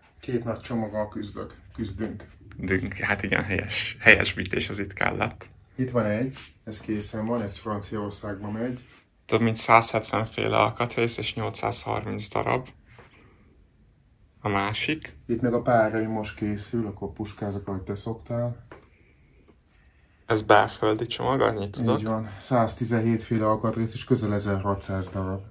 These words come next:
Speaker 1: Ez, ez ugye fele nagyjából.
Speaker 2: Szépen számolgat mindenfélét,
Speaker 1: Igen.
Speaker 2: Zoli, meg itt van egy, ö,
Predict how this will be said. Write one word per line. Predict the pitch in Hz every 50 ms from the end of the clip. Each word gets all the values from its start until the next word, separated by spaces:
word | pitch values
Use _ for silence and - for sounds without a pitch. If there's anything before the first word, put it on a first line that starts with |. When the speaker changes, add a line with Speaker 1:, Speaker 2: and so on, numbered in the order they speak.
| - - -
Speaker 1:
Ez, | - 104 101
ez | 123 123 117
ugye | 123 120 123
fele | 120 - 131 123 107 101 95 - - -
nagyjából. | 104 98 92 90 98 98 98 98 - - - 107 104 98 - - - - - _ _ -
Speaker 2:
Szépen | - - - - 113 110 110 - - 82 107
számolgat | - - - 107 104 104 104 101 95 98 98 107 107 - -
mindenfélét, | 117 117 117 120 120 120 - - 127 127 123 110 -
Speaker 1:
Igen. | - -
Speaker 2:
Zoli, | 104 - - - 120 123
meg | 120 110 107 104 104 101
itt | - 110 113 -
van | - - - 104 107
egy, | 101 101 104 - - 104
ö, | 104 98